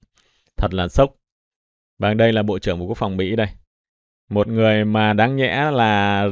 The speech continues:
lên tham gia vào Hollywood chứ không nên trở thành Bộ trưởng Bộ Quốc phòng, đúng không ạ? Trước đấy thì, ờ, một trong những cái phát ngôn khá nổi tiếng của, ờ, người dẫn chương trình truyền hình Peter Hegseth này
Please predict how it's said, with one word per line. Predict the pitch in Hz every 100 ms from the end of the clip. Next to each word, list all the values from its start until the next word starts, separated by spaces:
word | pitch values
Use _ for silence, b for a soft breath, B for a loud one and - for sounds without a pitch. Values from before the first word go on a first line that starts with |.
| 95
lên | 107 117 120 120 117 117 110
tham | 120 113
gia | 107 113 110
vào | 107 95
Hollywood | 110 110 117 170 -
chứ | 113 123
không | 120 110
nên | 110 107 104 104 98
trở | 98 87
thành | 92 95
Bộ | 90
trưởng | - 78
Bộ |
Quốc | 92 117
phòng, | 101 82
đúng | - 90
không | 101
ạ? | - b b b b b
Trước | 156 160
đấy | 131 156
thì, | 147 117 113
ờ, | 110 110
một | 110 107
trong | 127 123
những | 120 135
cái | 135
phát | - 151 143
ngôn | 123 120 117 117 113
khá | 120
nổi | 156 87
tiếng | 104 127
của, | 151 104
ờ, | 80 82 87 90
người | 98 98
dẫn | 101 -
chương | 127 110
trình | 107 95
truyền | 107 98
hình | 95 95 95 92 87
Peter | 123 117 - 113 110
Hegseth | 107 131 - - - 135 156 -
này | 107 92